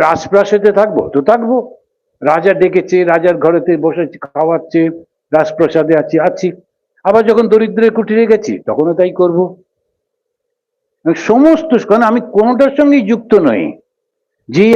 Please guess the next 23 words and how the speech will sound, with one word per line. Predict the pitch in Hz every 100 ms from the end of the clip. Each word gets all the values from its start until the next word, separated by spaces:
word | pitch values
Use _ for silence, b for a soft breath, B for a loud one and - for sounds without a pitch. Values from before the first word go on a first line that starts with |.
| 208
আসছে | 208 - 240
তাকেই | 165 170 277 269
বলছি | 247 - 220
কি | 220 220
সুন্দর, | 214 208 208 202
কি | 208 156
ভালো। | 170 190 202 - 202 202
সংসারে | 233 311 269 302
থাকবো | 269 233 214 190
সবার | 208 277 285 269 -
সঙ্গে, | 202 170 139
কেমন | 208 214 214
আছো | 240 220
গো, | 233 226
কি | 226 226
করছো | 220 220 240
গো, | 220 220 170 - _ _
হ্যাঁ, | - 214 214
এই | 214
সমস্ত | 233 - 180
সব | 269 320 311 214
করবো, | 190 135 147
কিন্তু | 135